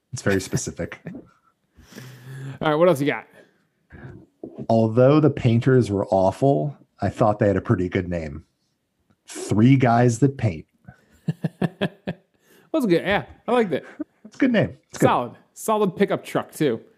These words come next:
Speaker 2: Painting pickup truck.
Speaker 1: Yeah.
Speaker 2: The
Speaker 1: Yeah,
Speaker 2: logo
Speaker 1: yeah.
Speaker 2: on it. Uh, he says, "I put six rounds in that thing," when he shot the leprechaun in the bush there after he gets out of the bear trap.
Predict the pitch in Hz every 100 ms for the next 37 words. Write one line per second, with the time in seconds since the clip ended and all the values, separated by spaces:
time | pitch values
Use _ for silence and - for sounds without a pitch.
0 | _ - 160 139 135 135 127 117 - 98
1 | - _ - - - 113 92 87 _ 131
2 | 127 123 117 107 104 - _ _ _ _
3 | - - _ _ _ _ _ _ 190 190
4 | 180 - - 240 254 214 165 - 196 254
5 | 247 - 214 - - 254 247 175 147 165
6 | 175 185 151 139 131 117 - 123 113 117
7 | 123 139 143 147 127 - 165 147 156 -
8 | 151 147 139 127 - _ _ _ - 151
9 | 156 160 165 160 143 113 147 156 - 170
10 | 160 151 131 147 139 147 147 135 117 135
11 | 135 175 175 170